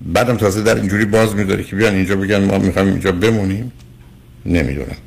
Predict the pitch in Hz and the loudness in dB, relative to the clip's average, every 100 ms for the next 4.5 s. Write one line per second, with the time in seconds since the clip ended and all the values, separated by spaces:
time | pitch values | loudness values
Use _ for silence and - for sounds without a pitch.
0 | - - - - 82 73 92 85 78 65 | -20 -20 -14 -2 0 2 2 2 -2 -6
1 | - - - 113 120 98 90 - 101 95 | -10 -18 -4 2 2 2 0 0 0 2
2 | 98 92 98 85 82 85 80 92 92 90 | 0 0 0 0 0 -2 0 0 0 -2
3 | - - - - - - - 82 - 87 | -8 -20 -20 -20 -20 -10 -4 -2 0 2
4 | 95 90 78 71 69 | 2 0 -2 -6 -6